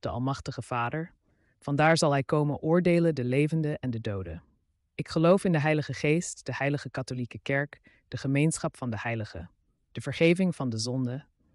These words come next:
de verrijzenis van het lichaam en het eeuwig leven.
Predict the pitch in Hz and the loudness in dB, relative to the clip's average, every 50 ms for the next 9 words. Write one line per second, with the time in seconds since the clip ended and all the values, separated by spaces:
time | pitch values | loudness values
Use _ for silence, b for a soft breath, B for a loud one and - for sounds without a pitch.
0 | _ _ _ - 127 - - 139 131 139 151 165 170 - 175 170 170 - - - | _ _ _ -14 -10 -6 -4 -2 2 4 4 4 4 4 2 0 0 -2 -4 -6
1 | - 131 120 110 - 131 151 143 - 151 147 147 151 156 165 - _ _ _ _ | -6 -6 -6 -4 -2 -2 -2 -2 -2 -4 -4 -4 -4 -6 -6 -10 _ _ _ _
2 | - 131 117 110 - - - 139 135 117 110 104 - 117 113 107 104 92 - - | -8 -6 -6 -6 -8 -6 -6 -4 -4 -4 -6 -6 -6 -6 -6 -6 -6 -8 -10 -12
3 | 85 92 | -16 -18